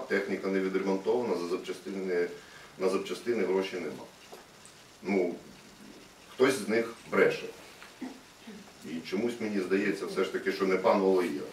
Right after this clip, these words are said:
Тому що він, як головний інженер підприємства, який давно працює, напевно, би пишався досягненнями,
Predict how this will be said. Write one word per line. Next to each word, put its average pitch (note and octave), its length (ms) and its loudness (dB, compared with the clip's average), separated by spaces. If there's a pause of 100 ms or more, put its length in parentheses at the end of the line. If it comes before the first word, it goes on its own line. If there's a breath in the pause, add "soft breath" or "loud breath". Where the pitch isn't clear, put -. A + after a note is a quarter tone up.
(1160)
Тому F#2 180 -2
що F2+ 180 -2
він, A2 200 2
як F2+ 140 4
головний G2 360 6
інженер F#2 320 4
підприємства, - 600 -4
який G2 140 -8
давно F#2+ 180 4
працює, C3+ 440 4
напевно, A#2 320 4
би G#2 120 4
пишався - 560 2
досягненнями, C#2 760 -4